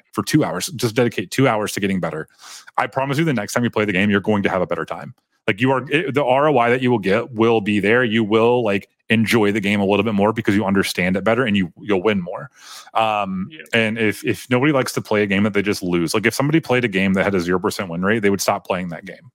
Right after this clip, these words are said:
Speaker 1: And, like, it's just not fun to lose every game. Um, and I understand, like, not everyone's super competitive, and I'm not saying, like, <laughs> you have to go watch a two-hour video, then go enter a tournament. But it's like, if you wanna win, like, if you wanna improve your win rate, like, if you spend two hours one night doing it, like, you will see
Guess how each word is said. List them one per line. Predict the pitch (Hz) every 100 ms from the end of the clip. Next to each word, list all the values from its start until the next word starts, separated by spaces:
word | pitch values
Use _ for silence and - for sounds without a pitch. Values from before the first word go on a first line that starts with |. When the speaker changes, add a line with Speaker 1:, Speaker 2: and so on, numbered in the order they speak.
| -
Speaker 1:
And, | 110
like, | 107 98 -
it's | 113
just | - -
not | 110
fun | - 101 95
to |
lose | 92 95 85
every | 80 80
game. | 80 82 85 - - - - -
Um, | 107 117
and | 127
I |
understand, | 147 127 123
like, | 98
not | 107 117
everyone's | 107 110 98
super | - 107
competitive, | 101 92 82 80 107
and | 101
I'm | 95
not | 95
saying, | - 95 104
like, | 95 - -
<laughs> | 113 147 - - -
you | 147
have | 104
to | 117
go | 110 101 - - - -
watch | 101
a | 107
two-hour | 120 107
video, | 101 101
then | 101 95 104 101
go | 113
enter | 104
a | 92
tournament. | - 151 127 107 104
But | 107
it's | 113
like, | 107
if | 113
you | 131
wanna | 143 127 107
win, | 104 113 101
like, | 101 127
if | 123
you | 113 113
wanna | 104 113
improve | 107 110 101
your | 101
win | 92 95
rate, | 85 -
like, | 104
if | 104 107
you |
spend | 123 - 98 90
two | 104 95
hours | 87 87 85
one | 85 92 98
night | 85 78 -
doing | 87 82 85
it, | 110
like, | 101 90
you | 90 101
will | 95 95
see | - - 87 95